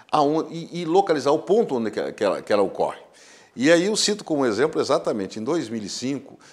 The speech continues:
nós tínhamos acabado de fazer o levantamento de todas as granjas de aves do estado. E aí, infelizmente, deu um surto de Newcastle, que é uma doença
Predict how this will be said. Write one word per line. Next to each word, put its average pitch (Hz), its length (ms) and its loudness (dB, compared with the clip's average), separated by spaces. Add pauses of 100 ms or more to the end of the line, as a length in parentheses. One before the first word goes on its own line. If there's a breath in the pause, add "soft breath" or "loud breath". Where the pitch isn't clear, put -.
(140 loud breath)
nós 98 160 -4
tínhamos 135 260 -4
acabado 117 460 4
de 131 60 -6
fazer 113 220 -4
o 117 40 -4
levantamento 107 540 -4
de 107 60 -14
todas 135 300 -6
as 117 120 -6
granjas 117 480 -4
de 104 120 2
aves 104 320 6
do 110 80 -14
estado. - 440 0 (480 loud breath)
E 127 100 2
aí, 143 200 6
infelizmente, 147 580 -4
deu 147 140 -4
um 143 100 -4
surto 160 400 -6
de 95 100 -12
Newcastle, 107 680 2
que - 100 -6
é 101 40 4
uma 104 140 0
doença 101 560 -4